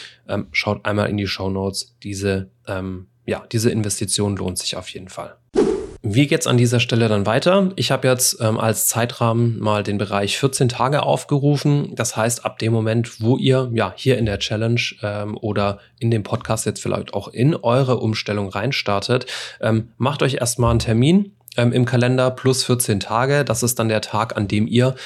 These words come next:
ja, die aktuelle Überprüfung eures Kalorienziels bewertet. Das ist der Tag, wo wir uns wirklich hinsetzen, ähm,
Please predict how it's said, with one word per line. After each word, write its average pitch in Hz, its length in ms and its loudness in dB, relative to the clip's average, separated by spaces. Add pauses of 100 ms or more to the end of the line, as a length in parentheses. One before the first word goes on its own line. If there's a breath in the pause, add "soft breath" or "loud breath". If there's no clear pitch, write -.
(280 loud breath)
ja, 107 180 0
die - 220 -8
aktuelle 120 720 2 (160)
Überprüfung 151 720 2
eures 107 320 0
Kalorienziels 104 760 -2
bewertet. 101 640 0
Das 110 160 -2
ist - 160 -4
der 107 80 2
Tag, 117 320 -6
wo 107 140 -4
wir 104 120 -2
uns 104 160 -4
wirklich 104 300 -6
hinsetzen, 123 640 2 (420 loud breath)
ähm, 110 240 0